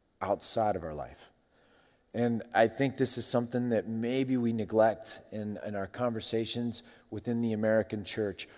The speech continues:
We all know what we think is wrong with the world, and we all have very strong opinions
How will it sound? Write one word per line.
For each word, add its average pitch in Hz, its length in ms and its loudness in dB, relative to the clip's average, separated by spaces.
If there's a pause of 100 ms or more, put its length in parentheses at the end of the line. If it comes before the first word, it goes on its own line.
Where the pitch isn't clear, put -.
(180)
We 120 180 2
all 135 400 8
know 123 640 6 (220)
what 110 220 4
we 131 140 0
think 127 300 -2
is 110 120 -2
wrong 120 280 2
with 123 100 -2
the - 80 -2
world, 139 460 4 (280)
and 117 140 -2
we 127 140 6
all 139 180 10
have 131 220 4
very 135 260 0
strong 143 460 0
opinions 123 720 0